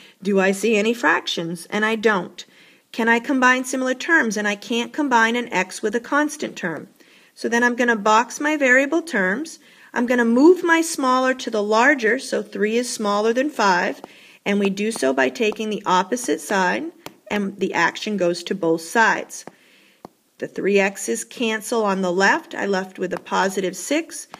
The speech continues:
Five x's take away three x's, leaves me with two x's, and I rebox my variable term.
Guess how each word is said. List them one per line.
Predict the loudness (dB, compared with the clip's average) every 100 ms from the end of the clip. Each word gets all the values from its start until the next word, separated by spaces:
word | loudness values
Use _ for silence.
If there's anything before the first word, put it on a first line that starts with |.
| -20 -20
Five | _ 4 4 4 -2
x's | -6 -8 -8 -6
take | -4 -4 -2
away | -2 -2
three | -2 0 2
x's, | 0 -2 -6 -4
leaves | -4 -2
me | -2 -2
with | -4
two | -2 2 2
x's, | 2 -2 -2 -2 -2 -8 -20 _ -20 _ _
and | -2 2
I | 2
rebox | 2 -2 2 4 4 0 -4
my | -4
variable | 0 2 2 0 -2 -6
term. | -4 -2 0 -2